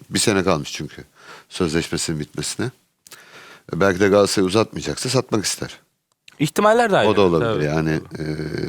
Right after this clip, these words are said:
Speaker 1: bir sene kalmışsa oyuncu ka-, e, dan para kazanmak ister.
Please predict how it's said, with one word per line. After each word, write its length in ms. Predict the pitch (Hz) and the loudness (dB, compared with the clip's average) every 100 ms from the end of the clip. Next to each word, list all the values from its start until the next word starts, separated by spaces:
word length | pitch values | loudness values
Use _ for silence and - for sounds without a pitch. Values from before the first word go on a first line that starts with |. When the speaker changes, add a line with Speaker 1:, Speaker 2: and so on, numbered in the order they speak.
| 78 - _ - | -8 -12 _ -8
Speaker 1:
bir 100 | - | -4
sene 240 | - 87 | 0 0
kalmışsa 420 | - 92 92 - | 0 0 -2 -4
oyuncu 220 | 82 80 82 | -4 -4 -4
ka-, 140 | 92 - - _ - - - _ _ | -4 -6 -20 _ -20 -20 -20 _ _
e, 320 | 82 82 87 | -6 -2 -2
dan 180 | 98 98 | 0 0
para 220 | 95 95 | 2 0
kazanmak 460 | 90 78 76 71 67 | 2 -2 -2 -6 -8
ister. 360 | - - 69 | -12 -14 -18